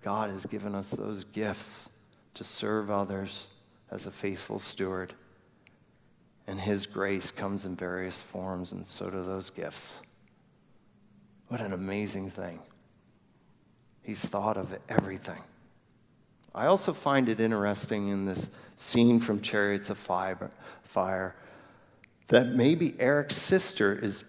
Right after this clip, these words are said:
envious of Eric's gift to run or the fame that it brings him. She is cloaking her envy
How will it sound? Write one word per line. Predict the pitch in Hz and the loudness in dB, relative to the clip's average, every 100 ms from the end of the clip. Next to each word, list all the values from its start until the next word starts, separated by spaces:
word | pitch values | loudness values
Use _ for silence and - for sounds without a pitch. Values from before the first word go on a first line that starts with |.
| - - | -8 2
envious | 127 143 110 98 87 90 - - | 6 6 6 2 0 -4 -6 -4
of | 117 101 - 117 | -2 -2 -2 0
Eric's | 107 104 - - | 2 0 -4 -6
gift | 110 104 - - - - _ - | -2 -2 -4 -16 -20 -20 _ -8
to | 98 | -4
run | 95 104 98 - - - - - | 2 4 2 0 -12 -20 -6 2
or | 110 | 2
the | 101 | 2
fame | - 101 101 101 95 101 - | -4 -2 -2 -2 -4 -6 -6
that | 95 | -6
it | 90 - | -6 -4
brings | 95 110 98 | 0 0 0
him. | - - - - - _ _ _ _ - - - - _ _ _ _ _ _ _ - - - - _ _ _ - | -6 -10 -16 -20 -20 _ _ _ _ -20 -20 -20 -20 _ _ _ _ _ _ _ -20 -20 -20 -20 _ _ _ -6
She | - 135 | 6 8
is | 110 | 8
cloaking | - - 131 147 156 175 | 4 2 6 8 8 6
her | 165 127 | 8 10
envy | 123 113 107 107 110 | 10 8 4 -2 -2